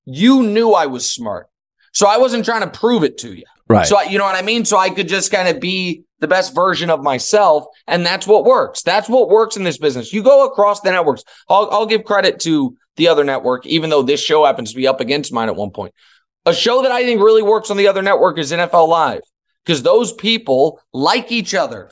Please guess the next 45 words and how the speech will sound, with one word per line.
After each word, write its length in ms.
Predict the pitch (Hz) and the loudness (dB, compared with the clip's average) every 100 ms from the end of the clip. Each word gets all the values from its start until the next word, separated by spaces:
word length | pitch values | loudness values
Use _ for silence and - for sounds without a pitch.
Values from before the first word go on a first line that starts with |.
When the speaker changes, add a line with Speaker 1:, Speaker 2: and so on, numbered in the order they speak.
| _ | _
Speaker 2:
Yes. 260 | 104 156 180 | 0 0 0
Speaker 1:
And 120 | 175 | -2
they're 160 | 190 - | -4 -4
fun 420 | - 202 247 233 | -4 -2 0 0
together, 640 | 226 190 190 143 113 87 _ _ - | 0 0 -2 -2 -6 -10 _ _ -6
and 160 | 180 | -2
they 120 | 185 | -2
bust 360 | 170 202 208 - | 0 0 -2 -4
each 160 | 214 233 | -6 -4
other's 300 | 226 226 220 | -2 -2 -2
chops, 500 | 190 175 190 - - _ _ | 0 0 0 -4 -12 _ _
and 260 | 196 208 214 | 0 0 0
they 120 | 214 | 0
have 160 | 214 | 0
real 240 | 214 226 226 | 0 2 2
info. 500 | 269 262 165 110 - _ _ | 2 0 -4 -4 -12 _ _
You 120 | 170 | 0
know 40 | 196 | 2
what 140 | 190 | 2
I 20 | |
mean? 160 | 202 247 | 0 0
Like, 220 | 226 175 | 0 -2
that 340 | 190 233 233 180 | -6 -6 -4 0
Speaker 2:
Yeah. 80 | |
Speaker 1:
show, 320 | 214 214 214 175 | 0 2 0 -2
whenever 340 | 180 202 214 | -2 0 0
I, 200 | 196 165 | 0 -2
I 140 | 165 175 | -4 -4
can't 260 | 226 214 | -4 0
watch 220 | 170 190 180 | 2 2 -2
it 40 | |
'cause 80 | 170 | -8
it's 80 | 185 | -6
on 100 | 185 | -6
at 40 | |
the 40 | 185 | -6
same 160 | 180 | -4
time, 280 | 185 220 202 - _ | 0 0 0 -6 _
but 60 | 180 | -2
the 100 | 196 | 0
clips, 300 | 240 233 208 | 0 -2 -2
I'm 100 | 202 | -2
like, 200 | 202 - - | -2 -6 0
"Oh, 280 | 226 208 147 | 2 2 0
they're 220 | 156 | -2